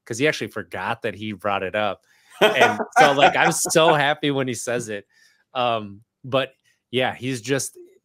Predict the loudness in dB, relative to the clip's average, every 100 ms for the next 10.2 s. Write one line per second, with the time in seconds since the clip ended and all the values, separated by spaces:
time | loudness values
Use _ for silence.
0 | _ -12 -12 -6 -6 -6 -8 -14 -10 -8
1 | -6 -6 -8 -10 -12 -16 -10 -8 -8 -4
2 | -2 -2 -4 -12 _ _ _ -4 -2 -2
3 | -6 -8 -6 -4 -4 -4 -4 -6 -10 _
4 | _ _ -12 -8 -6 -8 -8 -6 -4 -4
5 | -6 -10 -12 -12 -16 -14 -12 -12 -12 -14
6 | -14 -10 -6 -4 -4 -4 -4 -6 -16 -18
7 | -18 -18 _ _ _ _ _ _ _ -8
8 | -6 -6 -8 -6 -4 -6 -6 -10 -10 -8
9 | -8 -8 -8 -10 -14 -16 -16 -16 -16 -18
10 | -20